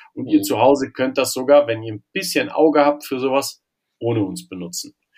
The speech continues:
Speaker 1: Wir gehen jetzt später nochmal darauf ein, ähm, wie genau der Test funktioniert. Ja, und Jonas, vielleicht kannst du so ein bisschen mal darüber was erzählen, warum wir das überhaupt machen oder warum man den Klatt-Test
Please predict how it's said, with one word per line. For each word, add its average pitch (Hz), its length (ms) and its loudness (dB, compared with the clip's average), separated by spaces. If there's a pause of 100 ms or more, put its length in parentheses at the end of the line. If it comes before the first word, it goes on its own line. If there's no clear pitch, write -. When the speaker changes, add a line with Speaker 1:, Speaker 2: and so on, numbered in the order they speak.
(340)
Speaker 1:
Wir 104 200 -4
gehen 117 160 -4
jetzt 110 160 -6
später 123 360 0
nochmal 113 300 -4
darauf 104 340 -4
ein, 101 520 -6
ähm, 95 500 -10 (680)
wie 104 240 -8
genau 95 680 0 (120)
der 95 140 -6
Test 92 280 -6
funktioniert. 92 640 -6 (500)
Ja, 92 360 -2
und 107 400 -8
Jonas, 127 340 -2
vielleicht 120 280 -4
kannst 110 200 -8
du 131 60 -6
so 131 80 0
ein 117 100 -6
bisschen 120 300 -6
mal 113 340 0
darüber 110 340 -4
was 107 180 -8
erzählen, 110 720 -6
warum 107 520 -2
wir 147 140 2
das 139 200 -4
überhaupt 131 300 -2
machen 160 480 -6
oder 104 180 -2
warum 101 320 -2
man 113 300 -4
den 101 220 -12
Klatt-Test - 640 -6